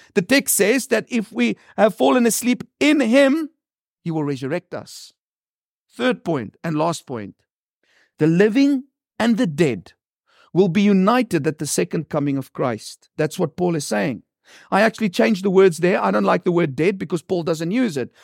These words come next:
So I'll rather say the living and the sleeping. Will be united at the second coming of Christ. Jesus, Paul says, himself will come down.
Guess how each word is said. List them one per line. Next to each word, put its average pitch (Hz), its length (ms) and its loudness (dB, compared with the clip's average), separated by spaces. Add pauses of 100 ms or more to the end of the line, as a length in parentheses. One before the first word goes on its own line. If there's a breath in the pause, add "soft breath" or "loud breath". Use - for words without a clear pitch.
So 214 140 2
I'll 185 80 4
rather 185 240 4
say 170 320 -2 (160 soft breath)
the 170 100 4
living 196 460 4
and 190 240 0
the 240 240 4 (600)
sleeping. 131 720 -10 (960)
Will 165 200 2
be 175 100 -2
united 170 560 0
at 135 120 -4
the 135 60 -10
second 151 420 -4
coming 135 300 -2
of 120 140 -12
Christ. - 560 -10 (1160)
Jesus, 240 760 2 (180)
Paul 175 180 0
says, 185 440 -2 (460)
himself 220 800 0 (480)
will 165 240 -4
come 135 360 -6
down. 117 380 -10